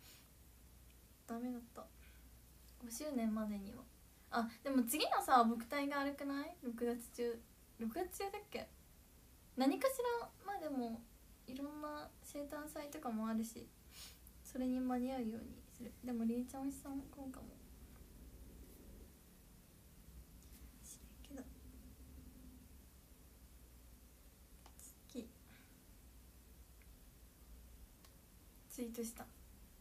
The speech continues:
ツイートした？誰だろう、一位。お、ロコパコ。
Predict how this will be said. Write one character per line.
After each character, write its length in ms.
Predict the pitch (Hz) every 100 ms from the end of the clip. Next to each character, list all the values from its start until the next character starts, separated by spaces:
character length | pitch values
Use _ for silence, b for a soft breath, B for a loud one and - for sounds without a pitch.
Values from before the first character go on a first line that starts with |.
| - - - - - - - - B B B B -
ツ 60 | 247
イ 40 |
ー 100 | 240
ト 140 | 233 277
し 80 | -
た？ 180 | 311 320 - - - - - - - - - - - - - - - - - - - - -
誰 200 | 233 233
だ 120 | 240
ろ 60 | 220
う、 60 |
一 260 | 214 - 233
位。 100 | 220 - - - - - - - - - - -
お、 220 | 392 403 254
ロ 120 | 269
コ 80 | -
パ 160 | 381
コ。 340 | 359 370 370